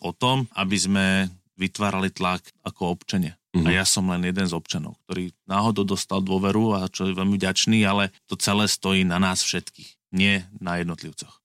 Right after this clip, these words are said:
Speaker 2: Už sme párkrát v tomto podcaste hovorili, že základom všetkého je ísť dobrým príkladom, napríklad aj v tomto smere.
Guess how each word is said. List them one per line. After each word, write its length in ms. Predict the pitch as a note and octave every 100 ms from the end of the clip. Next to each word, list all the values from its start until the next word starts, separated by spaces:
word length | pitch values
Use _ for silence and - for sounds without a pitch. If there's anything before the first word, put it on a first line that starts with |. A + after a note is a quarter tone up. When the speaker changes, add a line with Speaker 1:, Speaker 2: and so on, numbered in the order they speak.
| -
Speaker 2:
Už 160 | F2+ G2+
sme 80 | F2+
párkrát 400 | E2+ E2+ F2 -
v 80 |
tomto 240 | E2 D#2+ -
podcaste 400 | D#2+ E2+ - D#2
hovorili, 400 | D2+ D#2+ D#2+ D2
že 80 | D2+
základom 400 | D#2 D#2+ D#2+ D#2
všetkého 400 | D2+ - D2+ D2+
je 160 | D2+
ísť 80 | C#2+
dobrým 240 | D2+ E2
príkladom, 640 | D2+ D#2+ D#2+ D2+ D#2+ E2 G#2 _ _
napríklad 460 | E2 D#2 E2+ D#2 D2
aj 20 |
v 80 | -
tomto 160 | C2+
smere. 400 | D2+ D2+ D2 E2